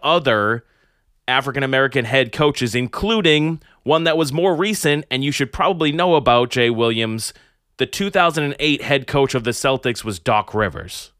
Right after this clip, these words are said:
okay? And he was a head coach since two thousand four, which I understand that, yes, Jay Williams only played one season in the N B A, and unfortunately, he had a, a, a motorcycle accident that derailed his whole entire career, and I, I am sorry about all of that. But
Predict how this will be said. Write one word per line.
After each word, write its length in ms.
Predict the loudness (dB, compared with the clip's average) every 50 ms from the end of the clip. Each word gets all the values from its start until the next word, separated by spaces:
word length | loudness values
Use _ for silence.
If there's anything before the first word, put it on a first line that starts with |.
| _ -4
okay? 460 | -4 -2 2 2 2 2 2 0 -4 -10 -20 -20 -20 _ -4
And 140 | -4 -4 -4
he 100 | -4 -6
was 160 | -4 -4 -4
a 60 | -4 -4
head 220 | -2 -2 -2 -2 0
coach 400 | 0 0 0 0 -2 -4 -8 -12 -14 -20 -14
since 240 | -6 -6 -6 -6 -4
two 160 | -6 -4 0
thousand 320 | 2 2 2 2 -2 -6 -6
four, 540 | -2 0 2 2 2 2 0 -2 -2 -6 _ _ _ _ _ _ _ _ -20 -14 -6
which 240 | -2 -2 0 0 -2
I 160 | -2 0 0 0
understand 560 | 0 0 -2 -2 -2 -2 -2 0 -2 -2 0
that, 280 | 0 2 0 0 -2 -6 -20 -20 -20 -20 _
yes, 240 | -2 0 0 0 0
Jay 200 | 0 2 2 2
Williams 340 | 4 4 4 2 2 0 -2
only 240 | -2 -2 -2 -2 -2
played 260 | -2 -2 -2 -2 -2
one 180 | -2 -4 -4 -4
season 320 | -4 -4 -2 -2 -2 -2
in 60 | -2 -2
the 100 | -2 -4
N 100 | -4 -4
B 160 | -2 -2 0
A, 260 | 2 2 2 0 -2 -4 -14 -20 -18 -10 -6
and 160 | -4 -4 -4
unfortunately, 640 | -4 -6 -6 -4 -4 -2 -2 -2 -2 -2 0 -2 0
he 80 | 0
had 160 | 0 0 2
a, 340 | 2 0 -2 -2 -4 -4 -6 -6
a, 80 | -10 -10
a 40 | -6
motorcycle 580 | -2 -2 0 0 0 0 0 -2 0 0 -2 0
accident 440 | 0 0 0 -2 -4 -6 -6 -4 -4
that 120 | -6 -6
derailed 400 | -4 -6 -4 -2 0 0 2 2
his 140 | 0 0 0
whole 180 | 0 0 0 0
entire 280 | -2 -2 -4 -4 -4
career, 400 | -4 -6 -8 -6 -4 -4 -2 -2
and 80 | -2 -2
I, 260 | -4 -6 -6 -8 -8 -6
I 200 | -6 -6 -4 -4
am 360 | -4 -2 -2 -2 -2 -4 -6
sorry 320 | -6 -2 0 0 2 0
about 260 | 0 0 -2 -2 -2
all 140 | 0 -2 -2
of 100 | -4 -4 -6
that. 280 | -6 -6 -8 -8 _
But 320 | 2 2 2 2 0 -4